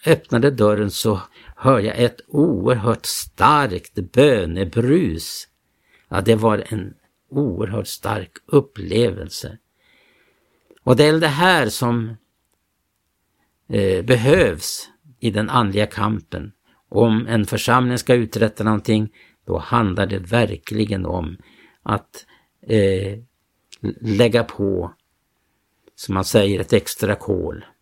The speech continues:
Då handlar det om verkligen att, eh, om man ska utöva ett andligt inflytande på den ort och plats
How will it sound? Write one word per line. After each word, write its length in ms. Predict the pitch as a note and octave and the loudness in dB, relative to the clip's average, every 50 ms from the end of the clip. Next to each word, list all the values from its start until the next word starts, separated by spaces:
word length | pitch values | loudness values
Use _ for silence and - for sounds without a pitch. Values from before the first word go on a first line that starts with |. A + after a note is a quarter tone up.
| _ _ _ _ | _ _ _ _
Då 160 | - G2+ G2+ G#2+ | -2 0 0 0
handlar 500 | F#2 G#2 A#2+ A#2+ A2+ F#2+ F#2 G2+ G#2 G#2+ | 2 2 2 2 2 0 0 0 0 2
det 140 | A2+ A2 | 2 0
om 380 | A2 - A2+ G#2+ G2 G2 G2+ F#2+ | 0 -2 -4 -4 -4 -4 -4 -2
verkligen 760 | G2+ A#2 A#2 G2+ F2+ F2 - - - A2 G#2+ A2+ A2 G2+ G2+ - | 0 0 0 0 -2 -6 -10 -6 -2 -2 0 0 0 -2 -2 -4
att, 420 | - G#2+ F#2+ G2 - _ _ - | -6 -8 -8 -8 -10 _ _ -2
eh, 200 | A2+ G2+ G2 G2 G2 - _ _ _ _ _ _ _ _ _ - - - - - - - - - - | 0 2 2 0 -2 -6 _ _ _ _ _ _ _ _ _ -20 -20 -20 -20 -20 -20 -20 -20 -20 -16
om 240 | _ - - A2+ G#2+ | _ 0 2 4 4
man 140 | G#2+ G#2+ | 2 0
ska 240 | G#2+ - - A2+ G#2+ | 0 0 2 2 2
utöva 1120 | - - C3+ C#3 B2+ G2 E2+ - _ - A2+ A2 B2 C3 C3 B2+ A#2 A#2+ B2 A2+ F#2+ F#2 - - | 2 2 2 2 2 0 -4 -8 _ 0 2 4 4 4 2 0 0 0 0 0 -2 -4 -6 -6
ett 160 | - A#2 - | -6 -2 0
andligt 500 | B2+ C#3 C#3+ B2 G#2 G2 A2+ G#2+ - - | 2 2 2 2 2 2 0 0 -2 -2
inflytande 1400 | - - E3 D3+ B2 F#2+ F2 E2+ - - - G2+ B2 C#3 D3 C#3 C#3 - - C#3 C#3 B2+ G#2+ G2 G2+ F2+ F#2+ G2 - _ _ _ _ _ _ _ _ _ _ _ _ _ _ _ _ _ _ _ _ - | -2 0 2 2 2 2 -2 -4 -6 -6 -2 0 0 0 0 -2 -4 -2 0 0 2 2 2 0 0 0 -2 -6 -10 _ _ _ _ _ _ _ _ _ _ _ _ _ _ _ _ _ _ _ _ -4
på 180 | - G#2+ G#2 | 0 0 2
den 260 | G2 A2 G#2+ G#2 G#2+ | 2 2 2 0 0
ort 680 | A2+ - - A#2 A#2+ A#2+ B2+ B2+ A#2+ A2+ - - - - | -2 -4 -2 0 0 2 2 0 -2 -6 -8 -10 -8 -4
och 120 | B2 A2 G#2+ | -4 -4 -2
plats 760 | - A#2 B2 C#3+ C#3+ - - - - - - - - - - | 0 2 2 2 2 0 -4 -10 -10 -10 -8 -8 -10 -10 -12